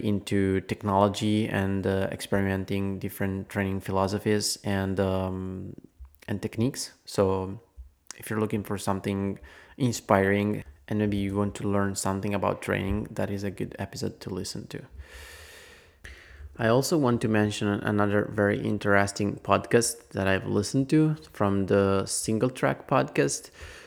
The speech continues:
It's with Tyler Clements, that is the founder of Servier Sports Management, and it's called Should Professional Trail Runners Have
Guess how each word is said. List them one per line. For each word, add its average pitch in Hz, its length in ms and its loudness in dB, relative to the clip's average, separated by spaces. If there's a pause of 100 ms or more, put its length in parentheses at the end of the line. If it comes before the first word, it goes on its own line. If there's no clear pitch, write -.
(320)
It's - 320 0
with 123 280 4
Tyler 107 360 2
Clements, 117 760 2
that 101 140 2
is 104 160 4
the 107 100 -2
founder 101 480 2
of 104 180 0
Servier 101 600 2
Sports - 600 0
Management, 127 680 0 (360)
and 110 100 0
it's 104 140 -4
called 98 340 -2
Should - 380 -2
Professional 110 540 -2
Trail 104 280 2
Runners 98 440 0
Have 95 300 -6